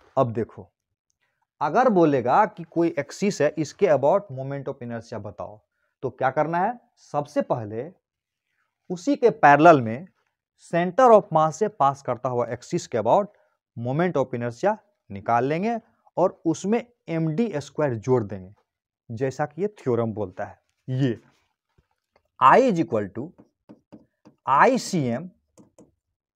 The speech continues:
प्लस एम डी स्क्वायर। क्लियर है? हाँ, एक बात ध्यान रखना कि इसमें एक एक्सिस को center of mass से पास करना जरूरी है,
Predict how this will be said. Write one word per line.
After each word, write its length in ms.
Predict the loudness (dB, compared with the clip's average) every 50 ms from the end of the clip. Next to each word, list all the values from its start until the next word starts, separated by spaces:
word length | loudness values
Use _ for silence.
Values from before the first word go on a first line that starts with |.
| _ _ _
प्लस 420 | 4 6 6 6 6 4 2 -2 -10 -18 -20 -20 _ _ _ _ _ -20 _ _ _ _ _ _ _ _ _ _ _ _ _ -10
एम 220 | -8 -6 -6 -6
डी 160 | -8 -10 -14 -18 -18
स्क्वायर। 840 | _ -20 -20 _ _ _ _ _ _ _ _ _ _ _ _ -20 _ _ _ _ _ _ _ _ _ _ _ _ _ _ _ _ _
क्लियर 220 | -4 0 2 2 2
है? 120 | 0 -4 -8 _ _ _ _ _ _ _ _ _ _ _ _ _ _ _ _ _ _
हाँ, 440 | -6 -4 -4 -4 -4 -6 -12 _ _ _ _ _ _
एक 240 | 0 0 0 0 0
बात 200 | 0 0 0 0 -2 -8
ध्यान 300 | -16 -8 -4 -4 -2 -2
रखना 360 | -2 -4 -4 -8 -14 -16 -18 _ _ _ _ _ _ _ _ _ _ _ _ _ _ -12
कि 60 | -10
इसमें 380 | -6 -6 -8 -4 -4 -4 -4
एक 400 | -4 -6 _ 4 6 6 6 6
एक्सिस 360 | 4 -2 -2 -2 -8 -8 -8 -4
को 160 | -4 -4 -4
center 440 | -4 -6 -6 -6 -6 0 0 2 2
of 220 | 2 2 0 -4 -8
mass 140 | -8 -8 -8
से 160 | -8 -10 -8
पास 280 | -4 -4 -6 -6 -6
करना 380 | _ -10 -10 -6 -6 -6 -6 -6 -10 _ _ _ _ _ _ _ _ _ _ _ _ _
जरूरी 320 | _ -20 -20 -20 -20 -20 -20
है, 180 | -20 -20 -20